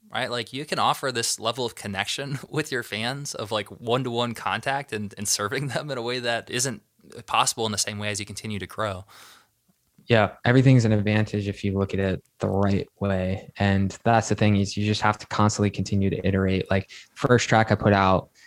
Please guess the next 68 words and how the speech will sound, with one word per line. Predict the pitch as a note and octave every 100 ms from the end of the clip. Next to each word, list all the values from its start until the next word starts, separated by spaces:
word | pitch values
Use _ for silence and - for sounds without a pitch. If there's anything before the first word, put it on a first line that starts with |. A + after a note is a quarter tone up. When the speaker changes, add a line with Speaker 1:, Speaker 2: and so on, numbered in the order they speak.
| - - _ _ _ _ -
Speaker 2:
like, | A#2+
the | G#2+
first | - B2+ -
E |
P | A2 A#2 A2+
I |
made, | A2 A2 A2 A2 G2+ G#2
like, | G#2 G#2+
I |
didn't | G#2+ A2+ G#2
use | G#2+ G#2+ G2+ - G2+
grid, | - A2 B2 A#2+ A2+ A2
like, | F#2 F2+
everything | G2+ G#2 G2+ G2
was | F#2
off | G2 F#2
time, | - - B2 A#2 A2 G#2+ G2+ F#2+
stuff | - F#2+ -
was | F2+ F2+
not, | G#2 F#2 E2+ D2+ _ _ - - -
it | A#2+ A#2+
was | B2 G#2+ - - - -
a | B2+
mess, | C#3+ - -
right? | G#2 G2+
And | A2
then | A2+
the | G#2+
second | - G2 G2+
one | G2+
gets | F#2+ G2
better. | - C3 A#2
And | G2+
then | G#2 G2+
I've | G#2
got | G2+ F2
two | -
tracks | G#2 A2 G#2 -
now | G#2+ G#2
that |
are | G2 G2+ - _ _ _ _
getting | A2+ F#2
ready | G#2 G#2
to |
come | F#2+ G#2 G2
out, | G2+ G#2
and | G#2
it's | -
like, | G2+ G2+
they're | A2+
the | A2
best | G2 -
tracks | - A2 -
I've | A2
ever | A2+ G#2
made. | C3+ G2
And | G#2
you | G#2
constantly | - A#2 A#2 A#2+ A#2+
are | A2
making | G#2+ G#2
the | G2
best | G2+ G2
stuff | - F#2+
you | F#2+
ever | F#2
made | F#2+ G#2 G2
because | G2 G2 F2+